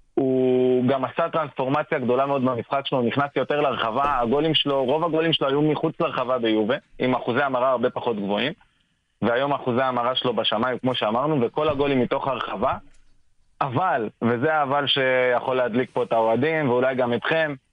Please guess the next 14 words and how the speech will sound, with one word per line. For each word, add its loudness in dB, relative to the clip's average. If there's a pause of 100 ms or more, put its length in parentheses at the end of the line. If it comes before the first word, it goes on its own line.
(720)
אני 2
בכל 2
זאת, -2
אני 0
מת -2
על -2
וידל, 0 (100)
מה 0
שהוא 0
נותן, -2
אף -2
אחד -2
לא 0
נותן, 0